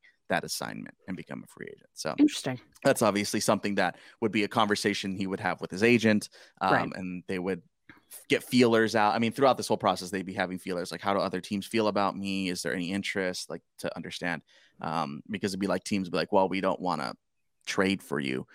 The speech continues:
Speaker 1: but we would be interested in signing you," you know,
Speaker 2: Hmm.
Speaker 1: that type of thing. So
Speaker 2: Mm-hmm.
Speaker 1: thanks again for your question, Danny. Again, don't forget to drop questions throughout the week, and you could be a part of the show on our Fridays.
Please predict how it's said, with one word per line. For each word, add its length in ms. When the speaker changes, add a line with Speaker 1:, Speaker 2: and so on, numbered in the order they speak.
Speaker 1:
but 80
we 180
would 160
be 140
interested 380
in 100
signing 500
you," 220
you 80
know, 160
Speaker 2:
Hmm. 40
Speaker 1:
that 140
type 180
of 60
thing. 220
So 220
Speaker 2:
Mm-hmm. 220
Speaker 1:
thanks 180
again 180
for 100
your 100
question, 360
Danny. 360
Again, 300
don't 180
forget 200
to 60
drop 260
questions 420
throughout 400
the 80
week, 260
and 140
you 100
could 120
be 80
a 60
part 180
of 60
the 40
show 340
on 300
our 180
Fridays. 680